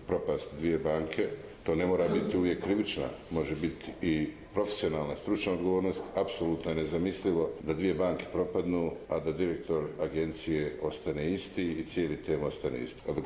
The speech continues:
toga nema, snažit će zahtjev za formiranjem jedne agencije na nivou B I H i takva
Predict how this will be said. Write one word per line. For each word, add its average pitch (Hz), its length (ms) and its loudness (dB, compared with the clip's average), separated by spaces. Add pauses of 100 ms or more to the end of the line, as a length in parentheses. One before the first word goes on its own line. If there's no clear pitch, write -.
toga 104 260 4
nema, 113 340 2 (180)
snažit 101 400 2
će 82 140 2
zahtjev 78 500 0 (120)
za 73 240 2 (300)
formiranjem 78 560 0
jedne 78 260 0
agencije 73 460 -4
na 69 100 0
nivou 73 380 0
B 78 60 2
I 73 120 0
H 92 160 0 (520)
i 95 320 0
takva 95 340 0